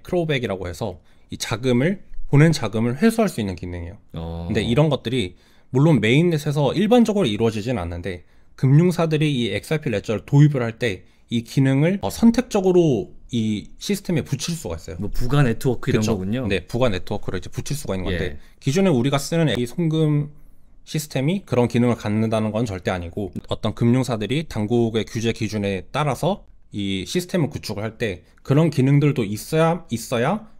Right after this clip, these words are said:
Speaker 1: 금융 시스템과 통합이 가능한 거거든요.
Speaker 2: 네.
Speaker 1: 그러다 보니까 이미 리플랩스 같은 경우에는 이런 것들에 대한 이해도가 너무 높다 보니까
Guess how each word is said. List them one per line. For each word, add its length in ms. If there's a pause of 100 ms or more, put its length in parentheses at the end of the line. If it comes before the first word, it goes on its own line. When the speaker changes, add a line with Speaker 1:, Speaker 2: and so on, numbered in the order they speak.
Speaker 1:
금융 440
시스템과 460
통합이 380
가능한 480
거거든요. 300
Speaker 2:
네. 120
Speaker 1:
그러다 220
보니까 440 (320)
이미 360
리플랩스 560
같은 240
경우에는 420 (360)
이런 160
것들에 280
대한 180
이해도가 540
너무 220
높다 280
보니까 460